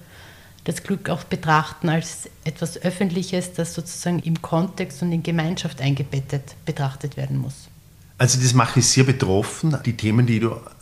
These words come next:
Speaker 2: ansprichst, weil wir sehen, wenn wir jetzt über Glück sprechen, dass d-, das ein Begriff ist wie manche andere, eigentlich, äh, schöne Begriffe, die eigentlich gebraucht werden
Speaker 1: Mhm.
Speaker 2: oder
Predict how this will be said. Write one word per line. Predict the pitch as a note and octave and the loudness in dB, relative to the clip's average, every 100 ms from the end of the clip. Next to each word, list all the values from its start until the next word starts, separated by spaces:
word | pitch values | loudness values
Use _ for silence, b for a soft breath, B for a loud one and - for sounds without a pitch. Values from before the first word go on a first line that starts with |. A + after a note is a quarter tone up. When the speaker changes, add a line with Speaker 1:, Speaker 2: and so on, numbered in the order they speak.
| - | -10
Speaker 2:
ansprichst, | F2 F#2+ A2 - - A2+ A#2+ C#3 - - B2+ | -4 -2 -4 -6 -8 -4 -4 -4 -6 -4 -2
weil | A2+ A2+ C3 B2+ | 2 6 8 8
wir | B2 | 6
sehen, | - A2+ C3 A2+ F2 G#2 - | 4 4 2 2 0 -2 -2
wenn | G2 G2+ | -2 0
wir | |
jetzt | F#2+ - | 0 0
über | G2 | -2
Glück | F#2 D3 - | 0 0 -2
sprechen, | - - D#2+ F2 - - C3+ - - - - - | -8 -6 -6 -6 -8 -4 -4 -4 -12 -20 -20 -4
dass | G#2 - | -4 -2
d-, | A#2+ A2+ | -4 -2
das | A#2 - | 0 2
ein | G#2+ | 0
Begriff | G2+ F#2+ G#2+ C3+ - | 0 0 2 0 0
ist | A#2+ - | -2 0
wie | A2 | 0
manche | F#2+ F2+ - - F2 | 2 2 -2 -6 -6
andere, | E2+ A#2 F3 F#2 D#2+ D#2+ A2 F3+ | -4 0 2 0 -4 -6 -4 -4
eigentlich, | F3 G2+ G2+ G2 F#2 - | -4 -4 -6 -10 -10 -8
äh, | G2 F#2 F#2 F#2 - F2+ | -6 -4 -4 -4 -8 -8
schöne | F#2 - D#3+ F#2+ | -4 2 2 2
Begriffe, | F2 E2+ F2+ - C3+ D3+ B B B B B - | -2 -4 -6 -4 -4 -6 B B B B B -4
die | A#2 B2+ F2+ | 0 0 -2
eigentlich | F2+ A2+ C3+ A#2+ A#2 A#2 A#2 - - | -4 0 0 0 0 0 -2 -8 0
gebraucht | A2+ F#2+ E2 D#2+ G2 F3 - - F#2 D#2+ | 2 2 0 0 0 0 -2 -8 -10 -8
werden | D#2 D2 D#2 F2+ - C#3+ A3+ - - G3 | -6 -6 -8 -10 -6 -4 -4 -8 -12 -4
Speaker 1:
Mhm. | F3+ F3 G3+ - | -2 -2 -4 -2
Speaker 2:
oder | A2+ | -2